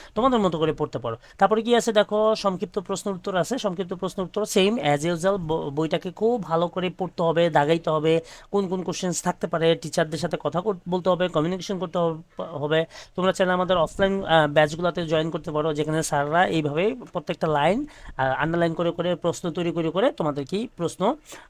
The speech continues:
মানে পড়ানো, আমাদেরকে পড়ানো হচ্ছে আমাদের ক্লাসগুলোতে। আচ্ছা,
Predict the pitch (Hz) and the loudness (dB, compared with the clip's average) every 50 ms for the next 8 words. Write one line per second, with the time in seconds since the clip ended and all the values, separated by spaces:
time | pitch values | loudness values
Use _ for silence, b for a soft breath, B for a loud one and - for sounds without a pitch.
0 | _ - 147 151 147 143 139 135 180 190 190 185 175 175 160 151 160 151 160 156 | _ -2 0 2 0 0 0 2 2 4 4 4 4 2 0 0 -2 -2 -2 -4
1 | 165 - 196 196 190 180 170 156 151 135 - - 131 131 135 135 - - 147 143 | -4 -2 0 0 2 0 0 -2 -2 -4 -4 -4 -4 -2 -2 -4 -2 0 0 0
2 | 135 123 135 143 123 117 - 110 - _ _ - - 156 - 139 | 0 0 -2 -4 -2 -2 -4 -8 -10 _ _ 0 0 0 0 0